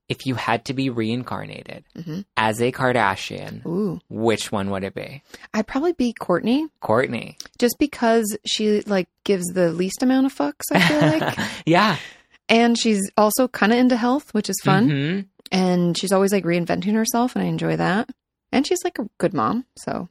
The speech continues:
Speaker 2: yeah.
Speaker 1: She's a good mom. She gets, like, twenty-four-year-old boyfriends. Like,
Speaker 2: Right?
Speaker 1: you do you, Kourtney.
Speaker 2: Yeah.
Speaker 1: I'm into it. I'm down for Kourtney. Most people don't like her. They think because she gi-, sh-, because she doesn't give a fuck so much that she's a bitch. But I feel like
Speaker 2: Oh.
Speaker 1: that's, like, not a nice connotation to associate with somebody that just,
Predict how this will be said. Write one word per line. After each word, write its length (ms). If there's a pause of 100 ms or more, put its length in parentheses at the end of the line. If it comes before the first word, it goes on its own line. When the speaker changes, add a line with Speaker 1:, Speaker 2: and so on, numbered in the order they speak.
(100)
Speaker 2:
yeah. 100
Speaker 1:
She's 100
a 40
good 200
mom. 360
She 180
gets, 260
like, 180
twenty-four-year-old 920
boyfriends. 580
Like, 120
Speaker 2:
Right? 220
Speaker 1:
you 40
do 160
you, 260
Kourtney. 540
Speaker 2:
Yeah. 400 (320)
Speaker 1:
I'm 160
into 260
it. 120
I'm 180
down 240
for 140
Kourtney. 480
Most 180
people 200
don't 180
like 180
her. 80
They 140
think 240
because 340
she 300 (100)
gi-, 160
sh-, 160 (120)
because 260
she 100
doesn't 240
give 140
a 80
fuck 240
so 100
much 300
that 100
she's 180
a 60
bitch. 380 (320)
But 80
I 60
feel 100
like 140
Speaker 2:
Oh. 40
Speaker 1:
that's, 200
like, 120
not 280
a 40
nice 300
connotation 640
to 140
associate 480
with 140
somebody 260
that 180
just, 180